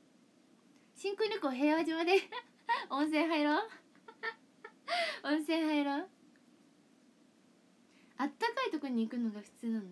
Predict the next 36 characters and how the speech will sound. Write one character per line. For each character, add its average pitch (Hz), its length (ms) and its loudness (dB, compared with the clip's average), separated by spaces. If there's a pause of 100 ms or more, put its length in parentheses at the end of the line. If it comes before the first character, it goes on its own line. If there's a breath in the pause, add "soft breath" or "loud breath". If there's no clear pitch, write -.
(160)
新 202 240 -10
婚 202 220 -14
旅 202 100 -12
行 190 160 -18
は。 180 240 -18 (1300 loud breath)
普 - 120 -20
通 440 240 -2
何 370 260 2
人 440 180 -6
く 440 120 0
ら 370 100 4
い 277 40 2
呼 233 60 -6
ぶ 240 120 -2
ん 233 60 2
だ 220 100 0
ろ 202 60 -8
う？ - 80 -12
え、 247 340 -2
ね。 269 380 2 (680)
ど 349 100 4
う 523 100 -4
な 415 120 0
ん 247 80 0
だ 214 120 0
ろ 202 140 -8
う - 20 -12
ね。 196 420 -8
平 392 220 2
均 427 260 -6
が 415 100 -2
わ 381 120 -2
か 381 180 -4
ん 285 140 -2
な 185 160 -10
い。 - 60 -20